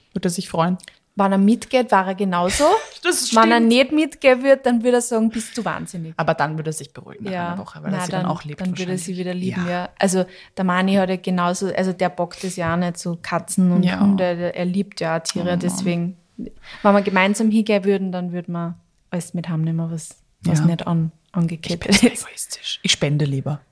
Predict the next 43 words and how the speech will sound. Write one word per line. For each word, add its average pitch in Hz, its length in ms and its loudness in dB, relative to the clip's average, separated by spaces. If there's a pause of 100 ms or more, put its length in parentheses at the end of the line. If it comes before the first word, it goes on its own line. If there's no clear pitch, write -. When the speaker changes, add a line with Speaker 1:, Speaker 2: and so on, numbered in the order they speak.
(120)
Speaker 2:
Ja, 190 140 0 (640)
auch 190 260 0
okay. 165 400 -4 (140)
Muss 254 160 4
ja 208 60 2
nicht 175 180 0
jeder 165 220 -2
Speaker 1:
Ja, 160 80 2
Speaker 2:
sein. 151 100 2
Speaker 1:
also 180 160 4
ich 185 40 4
meine, 190 120 4
die 175 60 6
Allergie 180 320 2
ist 196 100 -2
sowieso 165 300 -4
ein, 160 180 0
ein 147 100 0
Hämmer 151 240 0
Speaker 2:
Ja. - 80 4
Speaker 1:
natürlich, 147 420 -2
aber 139 140 -4
ich, - 220 -8
ich, - 240 -12
äh, - 100 -6 (100)
ich - 160 -14
weiß 165 260 -8
einfach, 165 240 -10
dass - 260 -10
ich 180 180 4
möchte 180 260 4
einem 160 440 -4
Hund 165 360 -2 (260)
ein 151 200 -2
besseres 139 420 -6
Leben 151 280 -4
bescheren, - 340 -4
weil 139 60 -2
ich - 100 -10
bin 156 100 -2
viel 147 220 -6
zu 151 260 -2
wenig 147 300 0